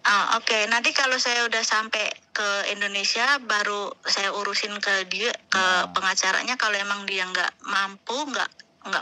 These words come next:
Speaker 1: mau bertindak, saya nanti langsung telepon Mas Sandro.
Speaker 2: Boleh. Daerahnya mana sih sampean?
Speaker 1: Ah, Jawa Barat, Indramayu.
Speaker 2: Wah, Indramayu lumayan juga ya. Oke, s-, nggak apa-apa. Eh, nanti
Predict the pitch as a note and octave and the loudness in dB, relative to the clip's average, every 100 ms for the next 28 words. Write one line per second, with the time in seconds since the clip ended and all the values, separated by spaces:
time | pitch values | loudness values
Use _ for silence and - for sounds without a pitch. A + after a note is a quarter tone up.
0 | F#3+ F#3+ F3+ F#3 - G3 A3 B3+ - G#3+ | 0 -2 -2 -4 -4 -4 -2 0 0 0
1 | G#3+ G#3+ G#3+ G#3 G#3+ G#3 - - F#3+ G3 | -2 -2 0 0 0 -2 -4 -4 -6 -4
2 | - - F#2 C3 F#3 - F#2 F#2 F#2 F2+ | -2 -2 -2 -6 -8 -12 -12 -8 -4 -2
3 | F2+ F2+ F2+ - _ _ _ _ _ A#2+ | -2 -4 -8 -16 _ _ _ _ _ -4
4 | C#3 F3 G#3 G#3 G3+ G#3 G#3 G3 E3 E3+ | 0 0 0 0 -2 -2 -6 -6 -4 -6
5 | F3 - _ _ _ _ _ _ _ _ | -6 -12 _ _ _ _ _ _ _ _
6 | _ _ _ _ _ - F#3+ G3+ G#3 G3+ | _ _ _ _ _ 0 2 4 4 4
7 | G#3 G#3 G3+ F#3+ F#3+ F3+ F3+ F#3 F#3 F#3 | 4 4 2 0 0 2 0 0 -2 -8
8 | F3+ - _ - F2+ E2 F2+ F2 F2 E2+ | -12 -20 _ -14 -14 -12 -16 -16 -14 -14
9 | F2 F#2 F2+ F2 F2 F2 F2+ G2+ G#2+ - | -12 -12 -12 -14 -14 -12 -14 -14 -14 -14
10 | F2+ F2 - - G2 - A2 G2 - - | -14 -16 -20 -20 -14 -8 -6 -8 -16 -14
11 | F#2 E2+ F#2 G#2 B2 - - - - - | -4 0 0 4 2 0 -16 -20 -20 -20
12 | - - F2+ F#2 F#2 F#2 F#2 G#2 A2+ G#2 | -20 -14 -8 -6 -6 -6 -6 -2 -2 -4